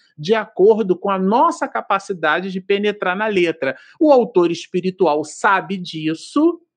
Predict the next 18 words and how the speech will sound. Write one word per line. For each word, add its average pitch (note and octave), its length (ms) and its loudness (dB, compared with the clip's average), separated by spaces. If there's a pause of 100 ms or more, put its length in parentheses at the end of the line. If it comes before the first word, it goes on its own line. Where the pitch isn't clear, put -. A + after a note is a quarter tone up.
(300)
e A3+ 80 -4
constrói B3 1040 0
um E3 140 -6
texto F3+ 920 -4 (380)
que A#3 100 0
visita G#3+ 1000 0
a G3 180 -2
nossa B3+ 600 0
condição. G#3 800 -4
Então, A#3 300 -2
existem A3 540 -4
aqueles F3 520 -2
que - 120 -14
farão F#3+ 420 0
a - 20 -2
leitura E3 600 -2
do C#3+ 120 -2
livro D3 640 -2